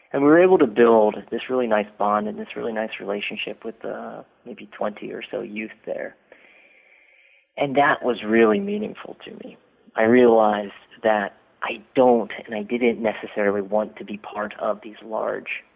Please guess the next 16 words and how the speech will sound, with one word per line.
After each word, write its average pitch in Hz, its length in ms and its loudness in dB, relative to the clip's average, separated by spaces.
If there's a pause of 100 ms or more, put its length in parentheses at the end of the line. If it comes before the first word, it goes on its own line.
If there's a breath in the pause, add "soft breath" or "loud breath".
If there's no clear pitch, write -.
(120)
N 107 180 -8
G 101 200 -8
Os, 98 360 -8 (360)
these 120 100 -20 (100)
large 113 300 -4
international 110 580 -14
organizations, 113 840 -18 (800 loud breath)
but - 160 -4
rather 110 600 2
I - 80 -6
wanted 135 280 -2
to 123 60 -4
work 107 260 -2
with 107 160 -6
young 110 220 -2
people. 107 400 -14